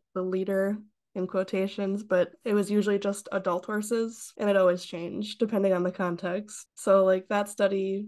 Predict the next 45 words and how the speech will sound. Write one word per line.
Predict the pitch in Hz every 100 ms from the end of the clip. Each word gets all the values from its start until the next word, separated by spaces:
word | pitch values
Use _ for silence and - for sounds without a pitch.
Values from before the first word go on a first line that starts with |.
| -
it | - 214
was | 208
looking | 220 214
at | 185
horses, | 190 196 196 196 196 185
not | 185 180 190
with | 180
people, | 196 180 175 175 185
but | 196 180 - -
it | -
just | 214 214
tells | 202 208 190
you | 185
that | 180 180
it | 190
is | 202 226
fluid | - 180 185 180 180 208 -
if | 202 202
it |
exists | 190 185 190 -
at | 175
all. | 185 175 185 208 - -
I | 196
forgot | 208 208 208 196 -
to | 214 202 208 -
give | 214 208
the | 190
name, | 190 190 190 202
but | 214 190 185 -
it's | 220 -
called | 262 226 226
Is | 214
Leadership | 220 226 - 220
a | 214
Reliable | 208 196 202 202 202
Concept | 214 202 202 208
in | 196
Animals? | 196 190 185 180 185 214 -
An | 208 196 196
Empirical | 196 220 208 208 208 208
Study | - 196 202
in | 190
the | 180
Horse. | 190 180 185 208 - - - 196
And | 196 190 190